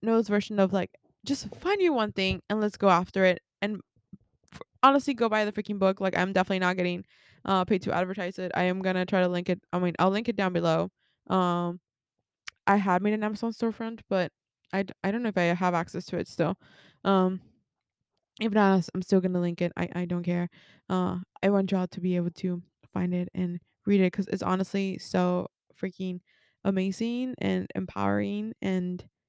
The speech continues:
if you have any book recommendations, please, please, please, please send them my way 'cause I, I feel like I have a lot of other self-help books that I wanna read, but I, this is gonna be a hard one to, to, to go after. Like, I feel like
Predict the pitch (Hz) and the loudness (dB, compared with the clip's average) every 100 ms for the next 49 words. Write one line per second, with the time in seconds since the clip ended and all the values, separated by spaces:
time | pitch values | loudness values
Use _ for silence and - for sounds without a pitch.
0 | _ _ _ _ - 208 240 381 320 240 | _ _ _ _ 0 6 8 8 6 4
1 | 214 185 185 202 208 202 196 202 208 - | 6 6 8 6 2 0 0 0 -4 -8
2 | - - 220 302 - - 220 214 - 208 | -6 0 2 2 0 -2 0 -2 -6 -10
3 | - - 285 277 - _ _ _ _ - | -12 -6 -2 -2 -4 _ _ _ _ -4
4 | 196 202 294 302 202 175 170 170 208 - | 0 2 4 6 4 4 2 2 0 4
5 | 190 196 214 233 240 240 240 - _ 175 | 6 8 8 8 6 4 2 0 _ 4
6 | 269 294 262 - 202 226 254 240 208 185 | 8 6 6 4 4 6 4 2 2 2
7 | 185 180 190 - 190 190 180 180 - 185 | 2 2 2 2 0 0 0 -2 -2 2
8 | 180 180 175 170 165 202 214 - - 185 | 4 4 2 -2 -4 -4 -4 -4 -4 -6
9 | 196 - 208 240 320 381 494 480 480 440 | -6 -6 -2 0 0 0 2 6 6 6
10 | 466 466 466 403 370 339 - _ _ _ | 4 4 0 6 6 6 2 _ _ _
11 | - 311 269 247 226 - - - 247 240 | 2 4 4 4 2 0 -6 -2 4 6
12 | 240 381 - 254 220 220 233 254 233 208 | 6 4 4 4 4 0 0 0 0 -4